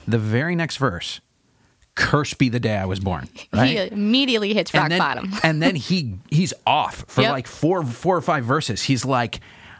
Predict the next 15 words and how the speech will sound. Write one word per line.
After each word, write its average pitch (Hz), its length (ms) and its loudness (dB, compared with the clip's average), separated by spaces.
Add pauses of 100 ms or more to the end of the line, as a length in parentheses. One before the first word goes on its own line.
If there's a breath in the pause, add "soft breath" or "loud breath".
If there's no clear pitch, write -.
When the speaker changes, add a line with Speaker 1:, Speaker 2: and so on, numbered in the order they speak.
(440 loud breath)
Speaker 1:
"Curse - 300 2
be 135 300 2
the 120 200 0
day 139 480 0
I 123 160 0
was 110 120 -2
born. 160 240 2
Curse 214 180 2
be 214 100 0
the 170 80 0
person 160 240 0
who 147 60 2
announced 131 420 0
my 127 80 2
birth." 147 500 0